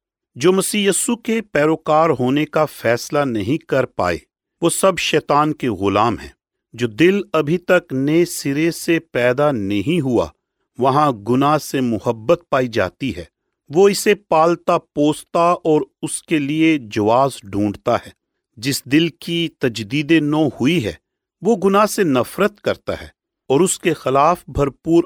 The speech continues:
مزاحمت کرتا ہے۔ جب مسیحی کسی بے ایمان کی سوسائٹی کا انتخاب کرتے ہیں، تو وہ آزمائش کو دعوت دیتے ہیں۔ ابلیس خود سامنے نہیں آتا،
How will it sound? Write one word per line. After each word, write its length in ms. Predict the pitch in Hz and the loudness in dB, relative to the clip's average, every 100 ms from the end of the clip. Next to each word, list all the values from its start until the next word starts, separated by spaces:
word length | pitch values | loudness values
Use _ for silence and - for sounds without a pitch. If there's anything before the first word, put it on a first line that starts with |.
| - | 0
مزاحمت 640 | 131 104 113 107 170 208 | -4 -2 -2 0 -2 -2
کرتا 380 | - 110 - 82 | -2 -2 -2 -6
ہے۔ 220 | 76 _ _ _ - | -6 _ _ _ -8
جب 220 | 131 160 | -2 0
مسیحی 540 | 156 - 170 160 175 170 | 0 -2 -2 0 -2 -4
کسی 320 | - 160 - 156 | -6 -8 -6 -8
بے 280 | 123 151 | 0 0
ایمان 480 | 165 160 143 143 151 | 0 -2 -2 0 0
کی 180 | - 160 | -4 -8
سوسائٹی 640 | - 143 - 135 131 - | -6 -6 -2 -2 -2 -6
کا 240 | 156 - 160 - | -8 -2 -4 -2
انتخاب 640 | 139 - 120 139 147 - | -6 -4 -4 -2 -2 -4
کرتے 380 | 101 - - 170 | -6 -4 -2 -2
ہیں، 100 | 95 - _ _ _ _ | -2 -10 _ _ _ _
تو 100 | 190 | 2
وہ 280 | 202 208 208 - | 2 2 0 0
آزمائش 800 | 156 151 139 127 135 165 160 | 0 0 -2 0 2 2 0
کو 140 | - 156 | -4 -2
دعوت 340 | 123 120 120 | 2 2 2
دیتے 380 | 107 110 - 117 | 0 -6 -4 -6
ہیں۔ 120 | 78 71 _ _ _ _ - | -6 -14 _ _ _ _ -10
ابلیس 480 | 101 113 143 143 - | -6 -2 -2 -2 -8
خود 280 | - 160 | -2 -2
سامنے 520 | 131 - 143 147 156 151 | -2 -2 0 2 0 0
نہیں 340 | 139 120 196 | 0 2 2
آتا، 240 | 139 - | 0 -2